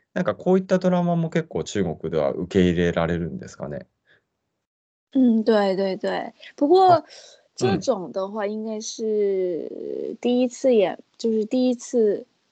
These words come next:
Speaker 2: 比较少的题材，
Speaker 1: うん。
Speaker 2: 刚开始演的一种题材，
Speaker 1: うん。
Speaker 2: 就像开端这种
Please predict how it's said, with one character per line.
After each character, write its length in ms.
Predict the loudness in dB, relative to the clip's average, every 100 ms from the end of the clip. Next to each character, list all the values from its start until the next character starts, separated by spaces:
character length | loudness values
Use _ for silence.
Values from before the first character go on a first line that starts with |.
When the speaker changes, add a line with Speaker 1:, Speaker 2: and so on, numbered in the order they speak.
| _ -4
Speaker 2:
比 100 | 2
较 160 | 2
少 340 | 0 -4 -6 -4
的 160 | -4
题 240 | -2 0 0
材， 280 | 0 -8
Speaker 1:
う 20 | -6
ん。 20 |
Speaker 2:
刚 200 | -2 0
开 180 | 0 -2
始 500 | -4 -6 -6 -10 -10 -2
演 220 | 0 0
的 120 | -2
一 100 | -2
种 200 | -2 -6
题 200 | -10 -12
材， 320 | -10 -12 -14 -16 _ _ _ _ 0
Speaker 1:
う 80 | 4
ん。 140 | 4
Speaker 2:
就 40 |
像 220 | 2 -2 -6
开 220 | -8 -8
端 240 | -8 -10
这 120 | -10
种 240 | -10 -12